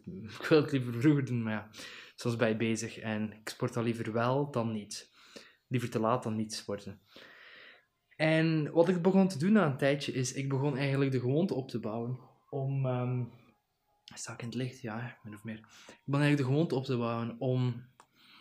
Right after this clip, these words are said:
tijdens het sporten mijn, eh, smartphone erbij te nemen. Vroeger luisterde ik naar muziek, dan motivational opbouwende mindset audio. Dan begon ik naar seminars te luisteren, productief.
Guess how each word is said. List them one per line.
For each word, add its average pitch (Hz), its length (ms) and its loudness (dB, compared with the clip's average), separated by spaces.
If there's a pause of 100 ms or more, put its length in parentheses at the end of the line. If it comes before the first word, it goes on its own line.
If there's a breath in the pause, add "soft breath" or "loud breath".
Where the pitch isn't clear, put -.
(380 loud breath)
tijdens 160 380 4
het - 100 -8
sporten - 580 -4 (500 loud breath)
mijn, 127 360 0
eh, 123 100 2
smartphone 143 560 -2
erbij 113 220 0
te 107 140 -8
nemen. 113 200 -2
Vroeger 135 240 2
luisterde 123 300 2
ik 113 60 -10
naar 113 140 -4
muziek, 156 500 -4
dan 120 140 -2
motivational 117 640 -4
opbouwende 110 500 -2
mindset 147 420 0
audio. 143 600 0 (460 loud breath)
Dan 120 120 -6
begon 123 240 2
ik 117 120 -4
naar 113 180 0
seminars 120 580 -2
te - 80 -6
luisteren, 117 540 -6 (200)
productief. 180 640 -6